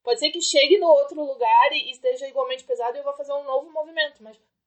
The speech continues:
o movimento tem que ser feito, sabe? Eu resolvi encarar só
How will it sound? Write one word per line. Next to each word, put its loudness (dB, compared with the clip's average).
o -20
movimento -20
tem -20
que -20
ser -16
feito, -16
sabe? -20
Eu -6
resolvi -8
encarar 2
só 4